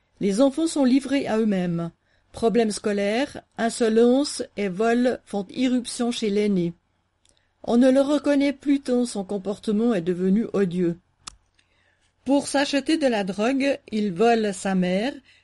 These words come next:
lui ment effrontément et va jusqu'à la menacer. Le cadet réagit par la déprime et se mure dans le silence.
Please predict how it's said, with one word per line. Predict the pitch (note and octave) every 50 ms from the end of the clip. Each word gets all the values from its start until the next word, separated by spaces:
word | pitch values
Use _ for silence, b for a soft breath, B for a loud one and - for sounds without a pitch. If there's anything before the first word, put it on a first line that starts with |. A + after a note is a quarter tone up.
| b -
lui | F#3+ G3+ G#3+ A#3+ B3+ A3
ment | A3+ A3 G#3+ G#3+ - - _
effrontément | - C4 B3+ - - B3+ B3 A#3+ - A3 G#3 G3+ G3 G3+ A3+ B3 - -
et | - A3
va | G3+ G3 A#3+ B3+
jusqu'à | A#3+ A#3 A#3 - - A3 G3+
la | F#3 G3
menacer. | G3 A3+ B3 A#3+ A3+ A3 G#3 - - G3+ F#3+ F3 F3 - _ _ _ _ _ _ _ _ _ _ _ _ _ _ _ _ -
Le | - A3
cadet | A#3+ - C4 C4 B3 D4+ D#4 D#4
réagit | D4 C#4+ C4+ B3 A#3+ A#3+ G#3+ A#3+ C#4 D4+
par | - A#3 A3 G3
la | F#3 F#3+
déprime | F3+ G#3+ A#3 A#3 - - A3 A#3+ B3+ C#4+ D4+ D4+ - - -
et | - G#3+
se | G3+ - -
mure | A3 G3+ G#3+ A#3 A#3+ B3+ C4 - A3+ G#3
dans | F#3 G#3+ G#3
le | F#3+ F3+ F3+
silence. | - - B3+ B3+ A3 G3 F3 D#3 D#3 D#3+ - -